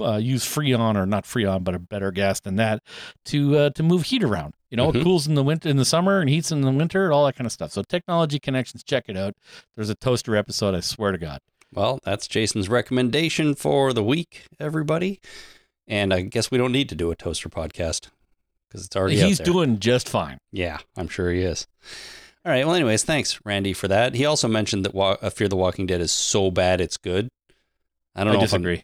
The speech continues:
Speaker 2: I don't know if I'm there yet.
Speaker 1: <laughs>
Speaker 2: Yeah.
Speaker 1: I, I'm not quite there.
Speaker 2: All
Speaker 1: Sorry,
Speaker 2: right.
Speaker 1: buddy.
Speaker 2: Well, uh, listen, there's four more episodes,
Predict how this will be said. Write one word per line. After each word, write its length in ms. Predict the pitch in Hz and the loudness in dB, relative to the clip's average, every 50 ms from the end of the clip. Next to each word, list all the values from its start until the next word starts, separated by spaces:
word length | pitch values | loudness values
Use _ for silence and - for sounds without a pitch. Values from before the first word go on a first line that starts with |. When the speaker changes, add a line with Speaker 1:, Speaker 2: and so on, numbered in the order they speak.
| _ _ | _ _
Speaker 2:
I 80 | 113 107 | -2 0
don't 80 | 104 | 2
know 80 | 101 95 | 2 2
if 100 | 87 - | 0 0
I'm 120 | 98 90 | 0 0
there 180 | 90 87 85 85 | 0 0 0 0
yet. 220 | 80 78 82 - - _ | -2 -2 -4 -6 -10 _
Speaker 1:
<laughs> 100 | _ - | _ -4
Speaker 2:
Yeah. 320 | - 78 156 151 156 156 - - - | -2 -2 0 0 -2 -2 -4 -6 -6
Speaker 1:
I, 200 | - 117 123 120 - | -4 -4 -4 -4 -4
I'm 240 | 139 120 117 117 117 | -4 -4 -4 -2 -2
not 180 | 117 117 113 - | -2 -2 -2 -2
quite 200 | - 107 104 - | -4 -8 -6 -6
there. 240 | 107 107 104 104 - _ - - | -6 -6 -6 -8 -8 _ -12 -4
Speaker 2:
All 100 | 120 110 | -2 0
Speaker 1:
Sorry, 80 | 95 90 92 98 | 2 2 2 0
Speaker 2:
right. 100 | 92 90 | 0 0
Speaker 1:
buddy. 220 | 95 90 90 - - - - - - - - - - - _ _ _ _ | -2 -2 -2 -6 -8 -16 -18 -18 -16 -16 -18 -18 -20 -20 _ _ _ _
Speaker 2:
Well, 360 | 110 107 107 110 117 107 - _ _ _ - | -2 0 2 2 2 0 -2 _ _ _ 0
uh, 560 | 98 95 98 95 92 95 92 92 95 95 95 | 2 2 4 4 4 4 4 4 4 2 2
listen, 380 | 90 107 113 - - 98 82 76 - _ _ _ _ _ _ _ _ _ _ | 2 2 0 2 2 0 -2 -2 -6 _ _ _ _ _ _ _ _ _ _
there's 180 | 101 95 - | -6 -4 -4
four 300 | - - - 123 120 123 | -4 -2 2 2 2 4
more 240 | 117 120 113 107 104 101 | 4 4 4 4 4 4
episodes, 640 | 90 - - - - - 73 71 71 - - - | 2 0 -4 -6 -4 -4 -4 -6 -6 -10 -14 -14